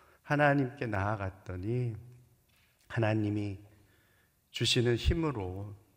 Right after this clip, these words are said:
그 능력으로 승리하고 이길 수 있었다는 것이죠. 한번 이 아침에 생각해 보면 좋겠습니다. 과연 나같이 죄 많고 연약하고 보잘것없는 그러한 사람, 과연 하나님께서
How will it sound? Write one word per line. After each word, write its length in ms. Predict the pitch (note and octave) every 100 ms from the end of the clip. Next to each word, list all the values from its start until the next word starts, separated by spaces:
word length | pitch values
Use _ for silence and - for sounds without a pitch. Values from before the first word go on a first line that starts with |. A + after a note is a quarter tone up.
| -
그 80 | G#2
능력으로 1000 | G#2 A2+ A#2 G#2+ F#2+ F#2 A#2 B2+ A#2+ - - - F#2+
승리하고 760 | - E3 E3 D#3+ C#3 A#2+ A#2+
이길 320 | A2 G2 G2 F2+
수 320 | - A2+ C#3 - -
있었다는 640 | - F#2+ A#2 B2 G2 G#2 A2
것이죠. 500 | - - - - - _ _ _ - - - - _
한번 260 | - D3+ D3
이 60 |
아침에 260 | C#3+ C#3 C#3+
생각해 400 | C#3 D3+ D3 D3+
보면 160 | C3+ C#3
좋겠습니다. 920 | B2 - - A2+ A2 F#2+ F#2+ F2+ F2+ G2 -
과연 300 | A#2 A#2 A2+
나같이 600 | A2+ A#2 A#2 - A2 G2+
죄 140 | A#2+
많고 440 | G#2+ A2 G#2 A2+
연약하고 800 | A2 G#2+ A2 - A2 - G2 G#2 -
보잘것없는 1000 | A2+ A2 G#2 A2 G#2+ G2+ G2+ A2 B2+ C3 A#2+ - - - - - - _
그러한 520 | A#2+ A#2+ A#2+ A#2 A#2
사람, 560 | - B2+ A#2+ A2+ G#2+ G2 - _ _ _ _ _ _ _
과연 240 | A#2 G#2
하나님께서 1000 | G2 B2+ B2+ B2+ B2 A#2 - A2+ A2 A2+